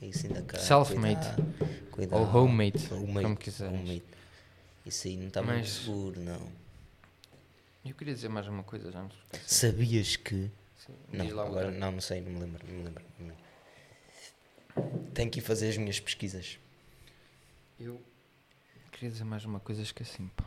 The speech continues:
Speaker 2: Tinha uma coisa.
Speaker 1: Querias falar sobre o quê?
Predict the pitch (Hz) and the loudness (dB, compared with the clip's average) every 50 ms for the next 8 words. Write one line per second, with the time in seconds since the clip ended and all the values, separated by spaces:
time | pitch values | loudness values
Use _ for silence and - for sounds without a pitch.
0 | - - - - - - _ _ _ _ _ - - - _ _ - - - - | -4 -8 -20 -20 -20 -20 _ _ _ _ _ -20 -20 -20 _ _ -20 -20 -20 -20
1 | _ _ _ _ _ - - 120 113 117 107 - - - 107 104 101 - - - | _ _ _ _ _ -4 -2 0 0 0 -2 -4 -6 -4 -4 -2 -2 -4 -4 -6
2 | 92 92 90 - - 90 90 87 - - - | -6 -6 -6 -6 -8 -8 -10 -12 -12 -14 -16